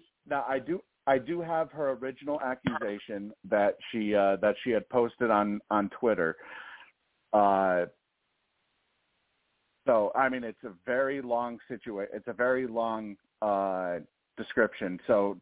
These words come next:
just to basically sum it up, uh, she claimed that she was groomed by Ian Cole for four years, starting when she was a minor in high school.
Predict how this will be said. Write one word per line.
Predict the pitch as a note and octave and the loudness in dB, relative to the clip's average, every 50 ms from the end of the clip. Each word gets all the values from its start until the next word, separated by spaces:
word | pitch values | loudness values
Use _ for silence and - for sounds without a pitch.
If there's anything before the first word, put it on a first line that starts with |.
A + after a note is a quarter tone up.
| _ - | _ -2
just | C3 D3+ D#3 - - - | 0 0 0 0 -2 -8
to | E3 B2+ | -8 -6
basically | A2+ C3 A#2+ A#2+ - - A#2+ - A2 G2 F#2+ - - | -4 -4 -6 -6 -8 -10 -14 -10 -10 -10 -10 -6 -4
sum | A#2 G#2+ G#2 G2 | -4 -4 -2 -2
it | F#2 F#2 | -2 -2
up, | F#2 E2+ E2 - _ - - - - - - - - _ _ _ _ _ _ _ _ _ _ - - | -2 -2 -2 -4 _ -20 -20 -20 -20 -20 -20 -20 -20 _ _ _ _ _ _ _ _ _ _ 2 4
uh, | A2+ A2+ A2+ A2+ A2+ A2+ A2+ A2 G#2+ G#2+ G#2 G#2 F#2 D2+ - _ _ _ _ _ _ _ _ _ _ _ _ _ _ _ _ _ _ _ _ _ _ _ - - - - | 6 6 8 8 8 6 6 4 2 0 0 -2 -2 -4 -8 _ _ _ _ _ _ _ _ _ _ _ _ _ _ _ _ _ _ _ _ _ _ _ -20 -16 -10 -8
she | D3+ D3+ | -8 -8
claimed | - - E3+ E3 D#3+ D#3+ D#3+ D#3+ D#3 C#3+ C#3+ | -6 -2 0 0 0 0 0 -2 -4 -4 2
that | B2 C#3 C3+ C3 - - | 2 2 2 2 -4 -10
she | - C#3 C3+ | -10 -8 -6
was | B2 B2+ B2+ A#2+ A2 - - - - C#3 | -6 -6 -6 -6 -6 -10 -14 -18 -18 -18
groomed | G#2+ G2 G2 G#2+ B2 C3+ D3 D3+ D#3 D#3 D#3 D3 - F#3+ - - A#2+ - | -18 -14 -8 -6 -4 -2 -2 -2 -2 -4 -8 -10 -10 -10 -12 -8 -4 0
by | B2+ A#2 A2+ A2+ A2+ A2 A2 A2 - - B2 | 2 4 4 4 2 2 0 -2 -6 -8 -8
Ian | A#2+ B2 A#2+ A#2 A#2+ | -8 -6 -6 -8 -10
Cole | - - B2 A#2 G#2+ G#2+ A2 G#2+ - | -10 -6 -4 -2 -2 -2 -4 -6 -8
for | A2+ G2 - | -12 -12 -8
four | - B2 A#2+ C3+ C3+ | -4 -2 0 0 0
years, | A#2+ G#2+ G#2 G2+ G2+ G#2+ - - - - - _ | -2 -2 -2 -2 -4 -4 -6 -10 -14 -18 -16 _
starting | - - A2+ A#2 A#2+ B2 A#2+ A#2+ A#2 | 2 4 4 4 4 2 0 -4 -4
when | A2 A2 G#2 G#2+ - - | -2 -2 -4 -4 -4 -6
she | - A#2+ | -6 -6
was | A2 A#2 A2 - | -4 -4 -4 -4
a | A2+ | -4
minor | G#2 G#2 G#2 A2 A#2 A#2 A#2 A#2 A2 G#2 | -4 -2 -2 -2 -2 -2 -2 -2 -2 -2
in | G#2 | -4
high | G2 - A#2 A#2+ A#2 G2+ - - | -4 -2 -2 -2 -2 -4 -8 -12
school. | - - E2+ D#2+ D2+ D#2 F2+ G2+ | -8 -4 -2 -2 0 0 -2 -4